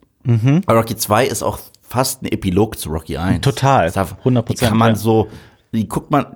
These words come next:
Speaker 2: eigentlich
Speaker 1: An
Speaker 2: guckt
Speaker 1: einem
Speaker 2: man die
Speaker 1: Stück.
Speaker 2: fast immer zusammen.
Speaker 1: Ja.
Speaker 2: Eigentlich guckt man die fast immer zusammen. Dann kommen Rocky eins und Balboa und die prügeln sich irgendwie um die eins. Das ist so schwer,
Speaker 1: Mhm.
Speaker 2: weil einen Tag sag ich Rocky, einen Tag sag ich Rocky Balboa. Die beiden sind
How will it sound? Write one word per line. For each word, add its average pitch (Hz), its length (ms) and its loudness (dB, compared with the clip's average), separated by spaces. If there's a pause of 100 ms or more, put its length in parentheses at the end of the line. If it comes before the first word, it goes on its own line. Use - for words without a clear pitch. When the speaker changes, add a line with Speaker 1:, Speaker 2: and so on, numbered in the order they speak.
(160)
Speaker 2:
eigentlich 143 420 0
Speaker 1:
An 123 100 4
Speaker 2:
guckt 117 100 2
Speaker 1:
einem 120 80 6
Speaker 2:
man 117 100 4
die 104 60 0
Speaker 1:
Stück. 110 140 0
Speaker 2:
fast - 140 -2
immer 113 200 2
zusammen. 90 420 2
Speaker 1:
Ja. - 160 4
Speaker 2:
Eigentlich 214 460 2
guckt 139 160 -2
man 117 120 2
die 113 60 -4
fast 110 240 -8
immer 104 160 -4
zusammen. 110 460 -2 (480)
Dann 113 280 2
kommen 113 560 2 (600)
Rocky 110 400 0
eins 98 300 2
und - 160 -2
Balboa 82 480 2
und 78 220 -2
die - 40 -8
prügeln 87 440 0
sich 78 220 -4
irgendwie 82 320 -2
um 78 120 -2
die - 120 0
eins. 76 260 -4
Das - 140 -8
ist 90 140 -4
so 92 100 2
schwer, 80 460 -2
Speaker 1:
Mhm. 113 260 2
Speaker 2:
weil 90 200 4
einen 95 200 2
Tag 92 220 2
sag 90 160 2
ich 85 100 -4
Rocky, 92 320 2
einen 87 140 2
Tag 85 160 0
sag 90 140 2
ich 82 100 0
Rocky 87 240 0
Balboa. 85 360 2
Die 87 100 0
beiden 87 360 2
sind 82 340 0